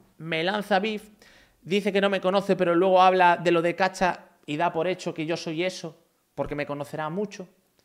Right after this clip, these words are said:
Que él no se molestó, y en verdad se le vio molesto en la batalla, evidentemente. A Misio se le dirige y dice, "Prende esto",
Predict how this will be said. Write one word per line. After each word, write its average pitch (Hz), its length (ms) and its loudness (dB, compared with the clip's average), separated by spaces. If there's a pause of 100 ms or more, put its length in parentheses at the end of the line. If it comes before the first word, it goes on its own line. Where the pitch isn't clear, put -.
(1300)
Que 175 160 0
él 190 80 0
no 185 120 -4
se 175 160 -6
molestó, 165 500 -2
y 120 100 -10
en 110 120 -8
verdad 95 420 -8 (480)
se - 200 -10
le 85 100 -6
vio 87 120 -4
molesto 85 360 -4
en - 20 -2
la 80 80 -2
batalla, 87 260 -6
evidentemente. 85 680 -10 (340)
A 90 100 -4
Misio 107 280 -4
se 110 100 -6
le 104 80 -2
dirige 98 280 -4
y 101 40 -2
dice, 92 140 -8
"Prende 110 340 -6
esto", 101 460 -8